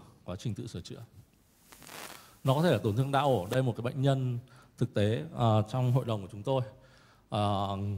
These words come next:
xuất hiện cái tổn thương kính mờ từ tháng ba năm hai nghìn hai mươi ba và sau đấy tổn thương kính mờ này nó tăng dần theo thời gian.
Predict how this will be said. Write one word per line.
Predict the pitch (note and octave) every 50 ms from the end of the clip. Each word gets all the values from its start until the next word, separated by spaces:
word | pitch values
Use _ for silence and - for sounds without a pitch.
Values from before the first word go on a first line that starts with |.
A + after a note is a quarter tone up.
| F#2
xuất | - - - F3+ E3+
hiện | F#3 F3 - A#2+
cái | A2 A2+
tổn | - D#3 C3 G#2
thương | G2 C#3 C3 B2+
kính | B2+ C3 A2 A#2
mờ | B2+ C#3 C3 G#2 F#2+ G2+ - - - - _ _ _ _ _ _ _ _ _ _ _ _ _ _ _ _ _ _ _ _ _ _ _ _ _ _ _ _ _
từ | - A2+ A2 G#2
tháng | A2 G#2 G#2+
ba | A#2+ B2 B2+
năm | B2 A#2+
hai | B2+ C3
nghìn | A#2+ G#2
hai | A2 A2+ A2
mươi | A#2
ba | A#2 A2+ A2 A2 A2 A#2 G#2+
và | G#2 G#2 G2
sau | - C3 B2+ B2
đấy | G#2 G2
tổn | G#2 - C3+ G#2+
thương | - C3 A#2 G#2+
kính | A2 G2+ A2+
mờ | B2 A#2 G2+
này | G2 F#2+ F2+
nó | F2+ F2+ F#2 F2+ G2+ A#2+ - - - _ _ _ _ _ _ _ _
tăng | - A#2 A#2 A2+
dần | B2 G#2 F#2+
theo | - A2+ G#2+
thời | A2+ G2+
gian. | F#2 A2 A2 G#2 G#2+